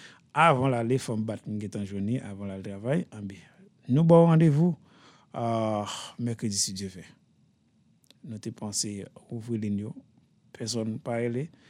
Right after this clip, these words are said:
ah ben, ou même qui te suivent, qui te tendent, et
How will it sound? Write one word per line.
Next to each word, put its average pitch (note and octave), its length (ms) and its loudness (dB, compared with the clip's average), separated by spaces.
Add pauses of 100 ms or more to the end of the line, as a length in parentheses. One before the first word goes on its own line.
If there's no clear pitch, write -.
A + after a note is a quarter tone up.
(180)
ah G#2+ 120 -8
ben, G2+ 160 -2
ou F#2+ 180 -6
même G#2 240 -2
qui G#2 100 -8
te G#2+ 140 -6
suivent, A2 480 -4
qui - 100 -16
te G#2+ 120 -10
tendent, A2+ 260 -2
et A#2 140 -4